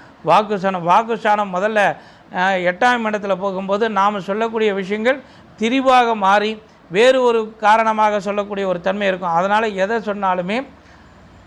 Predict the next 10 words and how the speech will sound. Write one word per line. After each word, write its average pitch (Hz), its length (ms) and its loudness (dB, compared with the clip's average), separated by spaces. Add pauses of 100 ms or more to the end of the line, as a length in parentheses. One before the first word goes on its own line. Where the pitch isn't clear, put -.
(120)
on 190 220 2
ரெக்கார்டில் 247 540 6
இருக்கிற 214 320 4
மாதிரி 208 260 2
நம்ம 202 120 0
சொல்லணும். 175 420 -4 (1800)
பே-, 220 240 2
பேசுகிற 214 420 0
பேச்சுக்கள் 202 480 -4
தெளிவா 208 320 2